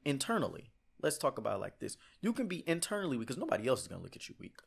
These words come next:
But you can be weak in your own eyes and ask for the help and get the solution that you want. Or you can be strong in your own eyes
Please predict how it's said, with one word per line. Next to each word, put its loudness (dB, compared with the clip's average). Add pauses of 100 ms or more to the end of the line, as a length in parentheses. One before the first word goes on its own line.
(560)
But 2
you 4
can 2
be 0
weak -4
in 0
your 0
own 4
eyes -2 (280)
and 2
ask 2
for 0
the 0
help 4
and -6
get -2
the 2
solution -2
that -2
you -4
want. -4 (1200)
Or 8 (140)
you 4
can 2
be 2
strong 4
in 4
your 4
own 2
eyes 2